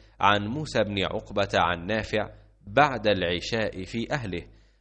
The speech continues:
تابعه كثير بن فرقد وأيوب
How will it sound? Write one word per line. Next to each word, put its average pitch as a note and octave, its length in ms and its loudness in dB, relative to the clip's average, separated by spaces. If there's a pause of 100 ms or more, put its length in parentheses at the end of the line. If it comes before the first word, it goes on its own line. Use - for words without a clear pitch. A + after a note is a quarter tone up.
(160)
تابعه G#2 720 4
كثير G#2 460 -2
بن F2+ 240 -4
فرقد A2 560 -2 (280)
وأيوب G2+ 840 0